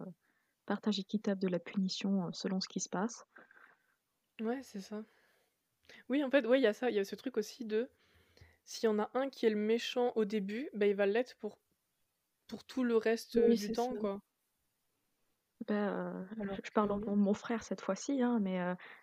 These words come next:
Speaker 1: lui, c'est pareil, heu, c'est, heu, il a été méchant une fois, mais, heu, le, ses potes, ils avaient cherché, c'est devenu, heu, la tête de turc de l'école.
Speaker 2: Alors que, heu, alors que, enfin,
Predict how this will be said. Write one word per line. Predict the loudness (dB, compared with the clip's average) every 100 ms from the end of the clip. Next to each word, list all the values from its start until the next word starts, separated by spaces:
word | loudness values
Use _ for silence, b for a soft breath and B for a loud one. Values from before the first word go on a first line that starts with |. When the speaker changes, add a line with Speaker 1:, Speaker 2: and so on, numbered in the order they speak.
| -4
Speaker 1:
lui, | -2
c'est | 2 2
pareil, | 2 0 -2 -4
heu, | -6 -6 -4 -6 -6 -8 -8
c'est, | -8 -4 -2
heu, | -2
il | 0
a |
été | -2 -2 -2
méchant | -2 0 2
une | 4 2
fois, | 0 0 0 0
mais, | -2 -4 -4 -4 -6 -6
heu, | -8 -8
le, | -10 -8
ses | -6 -6
potes, | -2 -4 -4
ils | -4
avaient | -4
cherché, | -2 -4 -2 -2 -2 B B B _
c'est | -12 -4
devenu, | -2 0 2 4 2
heu, | 0 -2
la | -2
tête | 2 0 2
de | -4
turc | -6 -8 -2
de |
l'école. | -2 -2 -6 -8 -14 _ _ _ -20 B B _ _ _ _ _ _ _ _ _ _ -6
Speaker 2:
Alors | -2 -2 0
que, | 2
heu, | 2 2 -2 -4 -4
alors | -4 -6
que, | -4 -6
enfin, | -6 -8